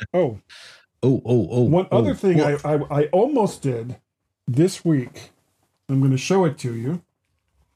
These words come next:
Speaker 1: 'Cause
Speaker 2: Can,
Speaker 1: I
Speaker 2: can I just ask you, can you remember how much that mic cost you?
Speaker 1: This one here? It was like
Speaker 2: The one that you're
Speaker 1: a hundred and fifty.
Speaker 2: using, yeah.
Speaker 1: Hundred and fifty dollars.
Speaker 2: Okay, so not, not, not too bad.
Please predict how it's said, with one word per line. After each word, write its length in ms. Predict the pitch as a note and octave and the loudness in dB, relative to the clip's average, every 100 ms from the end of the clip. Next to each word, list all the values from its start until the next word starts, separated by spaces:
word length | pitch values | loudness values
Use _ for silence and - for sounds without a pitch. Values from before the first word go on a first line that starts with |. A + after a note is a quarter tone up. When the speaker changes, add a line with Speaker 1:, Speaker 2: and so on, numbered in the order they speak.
| _ _ _ _ _ _ _ - - _ - | _ _ _ _ _ _ _ -20 -20 _ -2
Speaker 1:
'Cause 160 | C3+ | 2
Speaker 2:
Can, 140 | C3 A3+ | 4 2
Speaker 1:
I 40 | |
Speaker 2:
can 200 | - A3+ | 2 2
I 100 | A#3+ | 2
just 240 | G#3+ A3 A3+ | 2 2 2
ask 240 | G#3+ E3 | 2 2
you, 120 | D3+ | 2
can 360 | A2+ - - F#3 | 0 -2 0 2
you 120 | G#3+ | 4
remember 340 | G#3+ G3+ G3+ F3+ | 4 4 4 4
how 140 | F3+ F3+ | 4 4
much 260 | F3 E3+ - | 4 2 0
that 160 | E3+ | 0
mic 460 | F#3+ D#3+ D#3+ - - _ | 2 2 2 -2 -18 _
cost 320 | - D#3+ - - | -4 -2 -2 -4
you? 140 | A2 _ _ _ _ _ _ - | -6 _ _ _ _ _ _ 0
Speaker 1:
This 240 | D3 F#3 | 2 4
one 120 | G3 F3+ | 4 4
here? 280 | G3 B3+ B3 - _ _ _ _ - | 4 2 -2 -14 _ _ _ _ -6
It 60 | B3 | -2
was 120 | C4 | 0
like 120 | D#4+ | 2
Speaker 2:
The 100 | A3 | 4
one 160 | A#2+ C3+ | 4 4
that 60 | C3 | 4
you're 140 | C3 | 4
Speaker 1:
a 40 | B2 | 4
hundred 80 | B2 | 4
and 60 | |
fifty. 160 | A#2 F#2+ | 2 0
Speaker 2:
using, 100 | E2 | -4
yeah. 140 | D2+ - _ _ _ _ - | -4 -8 _ _ _ _ 0
Speaker 1:
Hundred 180 | F3+ | 2
and 100 | D#3 | 4
fifty 240 | G#2+ C#3 A#2 | 4 0 0
dollars. 240 | A2 F3 | -2 0
Speaker 2:
Okay, 60 | - - | -2 -2
so 60 | |
not, 220 | G#3 - | -4 -2
not, 160 | - - - - | -6 -6 -8 -10
not 120 | A#3+ | -8
too 180 | - C#3+ | -2 -2
bad. 220 | F2 D3 | 0 -4